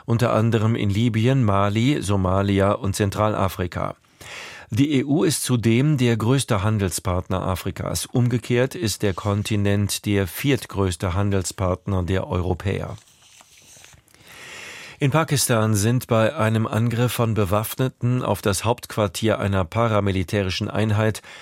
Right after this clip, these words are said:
mindestens drei Menschen getötet worden. Mehrere Personen wurden verletzt. Die Attacke ereignete sich in der Stadt Peshawar im Norden des Landes nahe der Grenze zu Afghanistan.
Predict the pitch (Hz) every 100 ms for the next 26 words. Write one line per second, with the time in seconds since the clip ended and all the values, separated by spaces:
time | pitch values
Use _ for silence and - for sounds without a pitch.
0 | - - - 123 135 120 - 117 - 101
1 | 107 101 90 104 98 95 107 98 87 92
2 | 90 101 90 - - - - - 120 120
3 | 107 107 - 110 101 107 110 98 92 98
4 | 113 107 104 - - - 107 - 95 107
5 | 101 120 101 - 104 101 101 98 107 101
6 | 87 95 - 101 98 95 90 104 95 131
7 | 123 104 95 98 - - 104 95 92 95
8 | 95 98 87 101 90 90 92 - 92 90
9 | 87 90 82 90 90 101 - 95 - 101
10 | 101 85 - 73 -